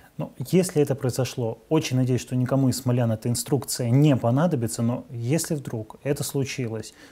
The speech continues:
что делать, как подавить панику, как выбраться, кого звать, за что хвататься? Расскажите, пожалуйста.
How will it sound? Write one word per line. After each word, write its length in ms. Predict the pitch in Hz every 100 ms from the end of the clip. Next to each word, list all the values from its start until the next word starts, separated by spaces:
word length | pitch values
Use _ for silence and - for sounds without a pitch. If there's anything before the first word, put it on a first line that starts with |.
| -
что 300 | - - 156
делать, 440 | 131 113 101 -
как 220 | - 143 147
подавить 400 | 131 131 127 -
панику, 460 | 113 107 104 113 -
как 260 | 143 135
выбраться, 600 | 127 123 110 110 - 110 - -
кого 320 | 123 127 156
звать, 380 | 127 123 120 107
за 120 | 120
что 200 | - 151
хвататься? 500 | 127 113 110 - 113
Расскажите, 480 | 120 - 139 117 -
пожалуйста. 540 | 113 107 110 - 147